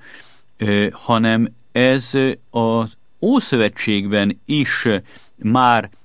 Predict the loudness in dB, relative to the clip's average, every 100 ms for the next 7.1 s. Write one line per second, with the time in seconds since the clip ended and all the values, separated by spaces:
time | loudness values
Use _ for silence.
0 | -14 -10 -2 0 0 0 0 0 0 0
1 | 0 0 0 0 0 0 -4 -4 -4 -4
2 | -2 -2 -2 -2 -4 -2 -4 -4 -10 -20
3 | -8 -2 -2 0 -2 -2 -4 -2 -2 -6
4 | -14 -20 -8 -2 0 2 0 -2 -2 -2
5 | -8 -20 -20 -20 -20 -8 -4 -4 -2 -4
6 | -4 -4 -6 -6 -6 -4 -4 -2 -2 -4